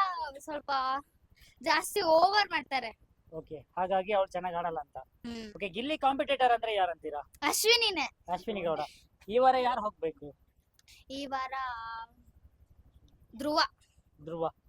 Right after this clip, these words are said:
Speaker 2: ಧ್ರುವ ಚೆನ್ನಾಗ್ ಆಡಲ್ಲ ಅಂತನಾ ಅಥವಾ ಹೇಗೆ?
Speaker 1: ಸ್ವಲ್ಪ ಜಾಸ್ತಿ ಮಾತಾಡ್ತಾನೆ.
Speaker 2: ಜಾಸ್ತಿ ಮಾತಾಡ್ತಾನೆ. ರಕ್ಷಿತಾ ಬಗ್ಗೆ ಏನಂತೀರಾ?
Speaker 1: ಆ, ರಕ್ಷಿತಾ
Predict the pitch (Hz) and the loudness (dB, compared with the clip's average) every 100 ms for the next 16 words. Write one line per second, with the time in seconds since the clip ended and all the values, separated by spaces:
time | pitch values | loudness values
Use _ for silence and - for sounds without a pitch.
0 | - - 208 233 226 208 202 - 196 208 | -18 -6 2 4 4 4 -2 -4 -6 -2
1 | 190 214 214 202 220 226 156 151 - 120 | -2 -2 -4 -8 -8 -8 -10 -12 -14 -20
2 | _ - - _ _ - 277 269 262 - | _ -16 -16 _ _ -8 -6 -2 -2 -2
3 | 349 285 269 - 240 220 _ _ _ _ | -4 -4 -6 -8 -10 -12 _ _ _ _
4 | 165 - 170 151 143 131 127 123 _ _ | -10 -8 -10 -10 -14 -18 -20 -20 _ _
5 | _ 180 185 240 233 214 190 175 160 143 | _ -8 -4 -2 0 0 -2 -4 -6 -10
6 | 131 131 _ _ _ 226 220 214 226 - | -16 -18 _ _ _ -10 -8 -8 -10 -10
7 | 311 320 269 | -8 -4 -4